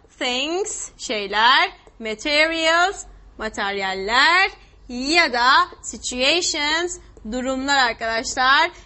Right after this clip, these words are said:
Yani cins isimlerle kullandığımız ise I N G'li sıfatlardı. O zaman sıfatları da ben neye ayırıyorum? İkiye ayırıyorum. I D'li ve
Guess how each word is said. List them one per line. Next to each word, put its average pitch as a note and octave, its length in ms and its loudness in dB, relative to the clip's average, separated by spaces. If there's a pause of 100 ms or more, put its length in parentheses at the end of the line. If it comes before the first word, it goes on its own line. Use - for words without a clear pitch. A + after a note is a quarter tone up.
(100)
Yani F4 360 2
cins F#4+ 280 -2
isimlerle A3 640 -4
kullandığımız G3+ 720 -6
ise D#4 220 2 (480)
I C4+ 240 0
N - 20 -4
G'li D4 360 -6
sıfatlardı. G3+ 840 -8 (440)
O C#4 80 -4
zaman A#3+ 300 -2
sıfatları A3+ 600 -4
da G#3 100 -6
ben A#3+ 220 -2
neye D#4 180 2
ayırıyorum? A#3+ 440 -2
İkiye E4 320 0
ayırıyorum. C4 640 0 (120)
I A#3+ 200 -10
D'li A#3 340 -8
ve D4+ 240 0